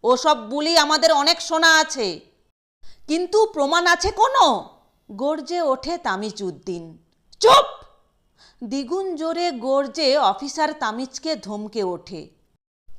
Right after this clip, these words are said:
"আপনারা বিশ্বাস করুন, আমাদের সংসার চালাতেই আমরা হিমশিম খেয়ে যাচ্ছি। ওসব চিন্তা আমাদের মাথায় নেই।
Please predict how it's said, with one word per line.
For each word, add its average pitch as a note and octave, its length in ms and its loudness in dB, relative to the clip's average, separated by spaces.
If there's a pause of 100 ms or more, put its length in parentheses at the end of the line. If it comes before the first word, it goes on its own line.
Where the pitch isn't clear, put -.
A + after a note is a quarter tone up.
(300)
"আপনারা F4 540 0
বিশ্বাস F4+ 540 -2
করুন, F4+ 420 -2 (280)
আমাদের D#4 480 0
সংসার C4 520 0 (100)
চালাতেই D#4 540 2
আমরা E4 360 2
হিমশিম D4+ 640 -2
খেয়ে C#4 220 0
যাচ্ছি। B3+ 640 -2 (320)
ওসব D#4 340 2 (140)
চিন্তা E4+ 380 -2
আমাদের D#4+ 500 2
মাথায় D4+ 500 0
নেই। B3+ 400 -6